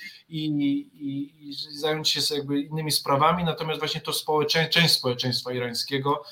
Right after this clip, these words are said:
y, jest tą, która uznaje jego czyny za chwalebne i wręcz święte.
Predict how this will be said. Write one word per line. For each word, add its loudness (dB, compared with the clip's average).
y, 0
jest 0
tą, 6
która 2
uznaje 4
jego 2
czyny 2
za 2
chwalebne 4
i -2
wręcz -2
święte. -6